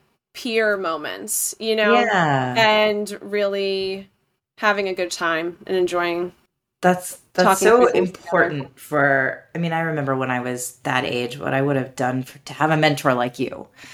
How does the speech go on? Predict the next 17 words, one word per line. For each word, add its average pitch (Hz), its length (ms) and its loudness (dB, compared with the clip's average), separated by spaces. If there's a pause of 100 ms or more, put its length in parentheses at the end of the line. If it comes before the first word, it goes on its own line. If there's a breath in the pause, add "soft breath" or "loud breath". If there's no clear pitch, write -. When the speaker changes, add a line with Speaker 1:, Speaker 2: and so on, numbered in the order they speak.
(260 loud breath)
Speaker 2:
at 143 160 -2
that 127 160 0
time, 147 160 -6
to 180 80 -2
have 208 100 0
any 233 220 6
mentor, - 560 -2 (180)
really, 165 480 2
Speaker 1:
Yeah. 190 200 0
Speaker 2:
that 139 360 2 (840)
kind 165 220 0
of - 80 -14
understood 160 640 -2
me 143 320 -4
and 139 200 -6
put - 240 -6
my, 135 720 0